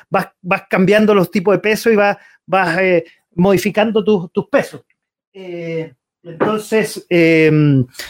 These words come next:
como quería complementar lo que tú decías, que, a ver, no hay excusa para, eh, tener pesos en la casa. Una mochila con arroz, una mochila con, eh, con, qué, con, eh, con los implementos de la despensa, es así de simple. O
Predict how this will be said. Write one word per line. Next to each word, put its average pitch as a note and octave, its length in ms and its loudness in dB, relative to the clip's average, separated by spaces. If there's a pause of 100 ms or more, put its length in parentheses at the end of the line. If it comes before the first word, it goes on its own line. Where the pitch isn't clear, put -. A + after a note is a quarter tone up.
(560)
como F3+ 340 2
quería A3 220 2
complementar A3 340 2
lo B3 80 4
que A3+ 60 4
tú B3 100 2
decías, D#4+ 240 2
que, A3+ 340 -2
a E3+ 100 0
ver, F3+ 120 0
no F#3+ 120 4
hay D4+ 100 4
excusa F4 600 2 (420)
para, C4 440 2 (220)
eh, G3 280 2
tener G#3 300 -2
pesos B3+ 380 -2
en B3 100 0
la A#3+ 80 0
casa. G#3+ 400 -2 (140)
Una F#3 180 2
mochila G#3+ 400 0
con F#3 240 2
arroz, E3+ 460 2
una F#3+ 120 2
mochila F#3 440 0
con, F3 200 2
eh, D#3+ 400 -2 (680)
con, E3+ 140 2
qué, D#3+ 240 0
con, E3 320 0
eh, D3 280 2
con D3+ 220 0 (180)
los C3 140 -2
implementos E3 480 0
de F3 100 2
la D#3+ 100 2
despensa, A3+ 640 0 (240)
es G#3 160 2
así G3+ 280 0
de A#3+ 60 2
simple. C#3+ 500 0 (260)
O F#4 340 2